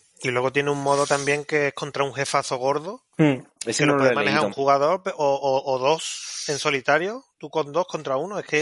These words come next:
Speaker 1: es increíble
Speaker 2: Eh,
Speaker 1: la, la de modos que tiene
Speaker 2: ese,
Speaker 1: eso.
Speaker 2: el modo boss ese, ¿se puede jugar en solitario también?
Speaker 1: Sí, sí, te lo pone, vamos, al, a, en el mismo modo boss te lo dice,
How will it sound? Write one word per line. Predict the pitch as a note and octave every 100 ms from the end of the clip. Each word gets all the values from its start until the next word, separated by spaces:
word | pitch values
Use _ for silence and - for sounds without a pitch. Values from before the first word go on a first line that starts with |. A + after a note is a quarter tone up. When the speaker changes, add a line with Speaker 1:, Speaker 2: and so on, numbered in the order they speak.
| D#3
Speaker 1:
es | D3+
increíble | D3 C#3 D#3+ E3
Speaker 2:
Eh, | B2
Speaker 1:
la, | C3
la | C3
de | B2
modos | A#2 C#3+ F#3+
que | D3+
tiene | - C3+
Speaker 2:
ese, | C#3 D3 D3
Speaker 1:
eso. | D3
Speaker 2:
el | A2+
modo | A2+ C3 C#3
boss | C#3 C3+
ese, | C3+ -
¿se | C#3
puede | - C3
jugar | - C3+
en |
solitario | B2 B2 A#2+ A#2
también? | A#2 C3 A#2+ - -
Speaker 1:
Sí, | - C3 B2+ - _ _ _
sí, | - B2 - _ _
te | C3
lo | A#2
pone, | C3 E3+
vamos, | D#3 D#3+ C#3
al, | B2+ A#2+
a, | B2 C3+ A#2+ A#2 A#2+
en | A#2+
el | A2+
mismo | A#2 C3 D#3
modo | E3 D#3+ D3+
boss | E3 -
te | E3+
lo | C#3
dice, | E3 C#3+